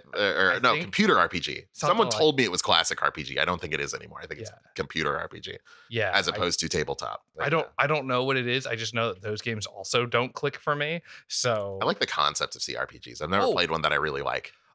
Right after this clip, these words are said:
Speaker 2: I love it. There's the fucking Baldur's Gate game that's based on five E. Like,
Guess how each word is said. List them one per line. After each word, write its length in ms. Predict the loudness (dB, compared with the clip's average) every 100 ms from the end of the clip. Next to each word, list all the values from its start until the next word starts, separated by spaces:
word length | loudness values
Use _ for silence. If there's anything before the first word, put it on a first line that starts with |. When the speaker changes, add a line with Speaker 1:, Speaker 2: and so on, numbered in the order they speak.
| -4
Speaker 2:
I 160 | 2 2
love 480 | 2 0 2 2 2
it. 180 | 0 0 _ 0
There's 200 | 0 2
the 100 | 0
fucking 420 | 2 2 2 4
Baldur's 480 | 4 4 4 2 4
Gate 380 | 4 4 2 2
game 260 | 4 4 2
that's 140 | 0
based 260 | 0 0 0
on 120 | 0
five 360 | 2 4 4 2
E. 240 | 0 2
Like, 200 | 2 0